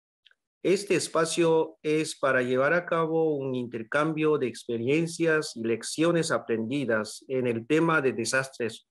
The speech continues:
volcánicos, tanto en Guatemala como en Japón. A lo largo de más de diez años,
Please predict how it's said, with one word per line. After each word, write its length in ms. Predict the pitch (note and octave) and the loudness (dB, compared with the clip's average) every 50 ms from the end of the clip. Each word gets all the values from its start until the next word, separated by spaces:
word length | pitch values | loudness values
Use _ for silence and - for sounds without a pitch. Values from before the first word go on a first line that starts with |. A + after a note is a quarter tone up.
| _ _ | _ _
volcánicos, 1300 | - C3 A#2 B2+ B2 A#2+ A2+ A2+ - - D#3 D#3+ D3+ C3+ A#2 G2+ - - - F#2 F2 - - - - _ _ - - - - - - _ | -8 -2 0 0 0 0 -2 -4 -4 0 0 2 2 0 -2 -6 -8 -8 -8 -8 -8 -8 -10 -12 -14 _ _ -20 -18 -14 -14 -14 -4 _
tanto 260 | D3+ F3 G#3 G#3 G#3+ | 4 4 6 8 8
en 140 | G3 E3 C3+ | 8 8 8
Guatemala 600 | A2+ B2 A2 - A#2+ A#2 A#2+ C3+ D3 D#3+ E3 D#3 | 8 6 6 6 6 6 6 6 6 6 4 4
como 300 | D#3+ D3 C3+ B2+ B2 A#2+ | 4 4 6 6 6 4
en 140 | A2+ G#2 F#2+ | 4 2 0
Japón. 440 | F#2+ G2+ G2 - G#2+ G#2 G2 G#2 A2 _ _ _ _ _ _ _ _ _ _ _ _ _ - - - - - - - - _ _ - | -2 -6 -4 -2 -2 -2 -2 -4 -8 _ _ _ _ _ _ _ _ _ _ _ _ _ -20 -20 -20 -20 -20 -20 -20 -20 _ _ 0
A 120 | B2+ C3 C3+ | 4 6 8
lo 200 | C#3 C3+ C3+ C3+ | 10 10 10 10
largo 440 | C#3 C#3+ D3+ F3 G#3 A3 A3 A#3 G#3+ | 10 10 10 8 8 8 6 6 8
de 160 | F#3+ F#3+ D#3+ | 8 6 6
más 320 | D3+ D#3 E3 F3+ E3 D#3 | 6 6 4 2 0 0
de 100 | C#3 C#3 | 0 0
diez 380 | A#2 G#2+ B2+ B2+ B2+ - - C3+ | 0 0 0 -2 -2 0 -2 -2
años, 880 | B2+ B2 C3+ C#3 C#3 C3+ B2 A#2+ A2 G#2+ G2 - - - - - - | -2 0 0 -2 -2 -2 -2 -4 -4 -6 -8 -10 -12 -14 -14 -14 -16